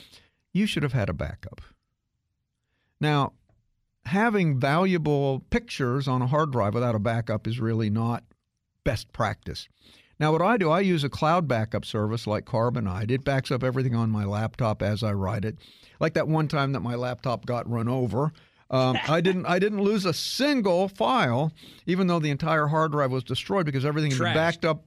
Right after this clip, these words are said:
Speaker 1: backed up in real time.
Speaker 2: It wasn't
Speaker 1: Uh,
Speaker 2: your fault.
Speaker 1: No, it wasn't my fault.
Speaker 2: Of course,
Speaker 1: No,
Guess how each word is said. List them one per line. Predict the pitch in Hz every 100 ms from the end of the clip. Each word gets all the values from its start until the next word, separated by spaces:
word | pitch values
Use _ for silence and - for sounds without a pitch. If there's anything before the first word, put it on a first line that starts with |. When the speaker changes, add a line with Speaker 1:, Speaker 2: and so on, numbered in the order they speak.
| 156 -
Speaker 1:
backed | 156 160 180
up | 165 156
in | 139
real | 160 180
time. | - 127 123 131 - _ _ _ _
Speaker 2:
It | -
wasn't | 131 127
Speaker 1:
Uh, |
Speaker 2:
your | 196
fault. | 160 180 156 80 - _ 160
Speaker 1:
No, | 160
it |
wasn't | 156 147 139
my | 117 113
fault. | - 113 101
Speaker 2:
Of | 170
course, |
Speaker 1:
No, | 135